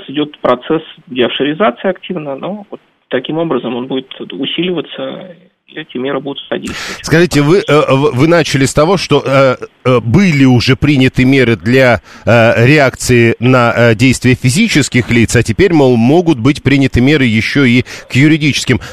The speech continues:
Speaker 2: Но разве отток капитала — это не прежде всего проблема юридических лиц?
Speaker 1: Э, конечно, отток капитала — это проблема прежде всего юридических лиц, и поскольку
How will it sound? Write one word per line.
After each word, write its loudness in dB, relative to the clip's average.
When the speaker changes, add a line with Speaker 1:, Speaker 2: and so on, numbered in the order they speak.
Speaker 2:
Но 4
разве 2
отток 0
капитала — 2
это 0
не 2
прежде 2
всего 2
проблема 2
юридических -2
лиц? -8
Speaker 1:
Э, -2
конечно, 0
отток -2
капитала — 0
это -2
проблема 0
прежде -4
всего -2
юридических -4
лиц, -2
и -4
поскольку -2